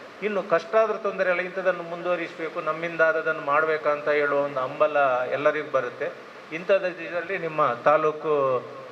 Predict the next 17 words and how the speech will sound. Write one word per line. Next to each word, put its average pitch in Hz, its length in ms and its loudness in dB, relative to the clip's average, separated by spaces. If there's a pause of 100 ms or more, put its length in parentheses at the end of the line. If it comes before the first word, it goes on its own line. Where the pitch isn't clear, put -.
(180)
ಉಳ್ಳಾಳ 160 320 4
ತಾಲೂಕು 147 500 0
ಪತ್ರಕರ್ತರ 143 680 0
ಸಂಘದ 131 260 0
ಅಧ್ಯಕ್ಷರು, 151 1080 -4
ನಿಮ್ಮ 143 180 -10
ಎಲ್ಲ 175 300 -2
ಸರ್ವ 156 320 0
ಸದಸ್ಯರು 143 500 -4
ಇಂಥ 196 220 -6
ಒಂದು 196 300 2
ಒಳ್ಳೆಯ 180 280 4
ಕೆಲಸ 170 280 -4
ಮಾಡಿ. 139 300 -4 (340)
ನೀವು 165 140 -2
ವಿವಿಧ 175 260 2
ರಂಗದ 185 680 4